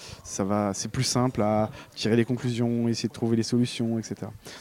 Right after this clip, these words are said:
Donc là, maintenant, ça me prend beaucoup moins de temps de faire des jeux, euh, en nombre de tests, en réflexion et tout ça.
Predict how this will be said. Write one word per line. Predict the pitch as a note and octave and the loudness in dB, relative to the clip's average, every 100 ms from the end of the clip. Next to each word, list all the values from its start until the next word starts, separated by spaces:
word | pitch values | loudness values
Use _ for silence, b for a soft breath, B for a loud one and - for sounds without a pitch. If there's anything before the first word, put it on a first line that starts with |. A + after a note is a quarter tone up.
| - | -8
Donc | G2+ | 2
là, | A2 | 4
maintenant, | G#2+ A2+ | 4 2
ça | - | -2
me | G2 | -4
prend | - | -4
beaucoup | G#2+ A2+ B2 | -2 -2 0
moins | B2 | 2
de | B2 | 2
temps | B2+ A#2+ | 0 0
de | A2 | 0
faire | G#2 G#2+ | 0 0
des | A2+ | 0
jeux, | A2 C#3+ F#3 B B B - | 0 -2 -4 B B B -4
euh, | A2 G2+ | -2 0
en | F#2+ F2+ | -2 -4
nombre | G2 | -2
de | G#2+ A2 | 0 0
tests, | - G#2 G#2 G2+ | 4 6 4 2
en | F#2+ F#2 | -2 -2
réflexion | F#2 - G2+ - G#2+ | -2 -4 -4 -4 -2
et | G#2 | -2
tout | A2 | -6
ça. | - | -8